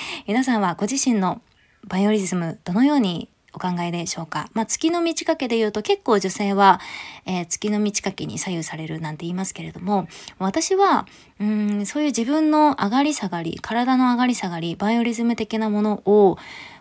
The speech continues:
こう、に目を向けやすいのって女性だと思うんですね。それは、こう、生物学的なね、特徴からそうだと思うんですよね。生理とかあるからね。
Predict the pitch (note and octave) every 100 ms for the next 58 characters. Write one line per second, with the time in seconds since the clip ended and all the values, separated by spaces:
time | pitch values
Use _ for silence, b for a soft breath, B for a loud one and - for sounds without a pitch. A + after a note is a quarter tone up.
0 | _ - F#3+ F#3 F#3+ G#3+ F4+ A#3+ F#3 A3
1 | C4 - _ A#3 - C#4 G3 E3+ E3 D#3+
2 | - B3 C4 F3 D#3+ D#3 D#3 F#3 G3 A3+
3 | A#3 A#3 A3+ A3 G3+ G3 G3 B3+ B3 B3
4 | A#3 A#3 A#3 A3+ A3 A3 G#3+ D4 - -
5 | - F#3+ F#3 F#3 - F#3+ E3+ D#3 D3+ D#3
6 | D#3 - F#3+ G#3 G3 F3 F#3 E3+ D#3 G3
7 | G3+ D#3 E3+ G3+